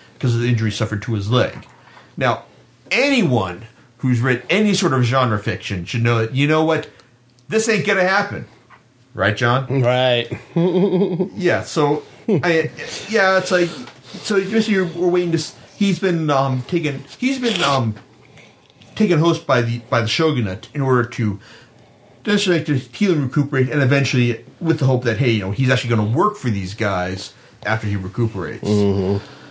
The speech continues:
Speaker 1: So it's not, so it's an interesting, interesting sto-, story so far. I mean, like, showing his growth, but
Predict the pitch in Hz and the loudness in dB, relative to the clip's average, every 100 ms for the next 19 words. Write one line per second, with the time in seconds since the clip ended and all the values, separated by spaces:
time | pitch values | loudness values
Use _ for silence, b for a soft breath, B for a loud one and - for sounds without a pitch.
0 | B - - 240 277 269 262 - - - | B -12 -2 2 2 0 -4 -6 -6 -6
1 | - 226 226 220 - - 226 226 233 202 | -6 -2 -2 -4 -10 -2 0 0 0 0
2 | 190 196 165 - - - 214 170 - 147 | 2 0 0 -4 -10 -8 -4 -2 0 -2
3 | - 180 185 - - - 175 127 - 202 | 2 2 2 0 -6 0 2 2 0 -2
4 | - 98 82 92 131 120 117 - 160 131 | 0 0 0 -2 0 2 2 0 2 4
5 | 117 104 156 175 92 - B B _ 127 | 2 2 2 2 0 -4 B B _ -6